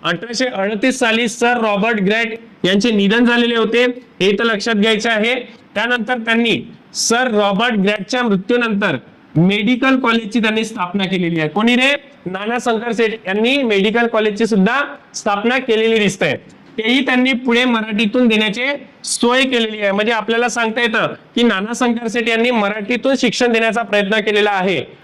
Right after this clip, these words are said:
आणि मराठीतून शिक्षण देण्याकरिता मुलांना मराठी यावं, कारण आपल्याला सांगता येते की अठराशे तेवीस मध्ये जॉन माल्कम यांना पत्रव्यवहार केलेला होता. कशासाठी? की सतीची प्रथा बंद करावं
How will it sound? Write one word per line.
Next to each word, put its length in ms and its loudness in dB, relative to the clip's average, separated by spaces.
आणि 180 0
मराठीतून 520 0
शिक्षण 360 0
देण्याकरिता 680 0
मुलांना 520 2
मराठी 460 2
यावं, 260 2
कारण 280 -2
आपल्याला 340 -4
सांगता 320 0
येते 280 0
की 200 2
अठराशे 480 -4
तेवीस 400 0
मध्ये 380 0
जॉन 220 2
माल्कम 460 -2
यांना 200 -2
पत्रव्यवहार 600 -2
केलेला 300 -2
होता. 400 -2
कशासाठी? 480 0
की 140 2
सतीची 400 2
प्रथा 280 -2
बंद 300 2
करावं 400 0